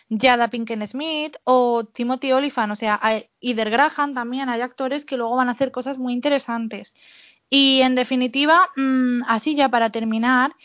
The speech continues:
eh, queremos animar a nuestros oyentes a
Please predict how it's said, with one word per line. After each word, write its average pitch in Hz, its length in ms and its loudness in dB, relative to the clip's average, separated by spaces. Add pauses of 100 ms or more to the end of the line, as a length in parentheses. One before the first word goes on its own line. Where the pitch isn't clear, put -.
(380)
eh, 240 720 2
queremos 247 380 2
animar 277 300 4
a 277 40 2
nuestros 294 320 -4
oyentes 277 760 -2 (240)
a 233 520 2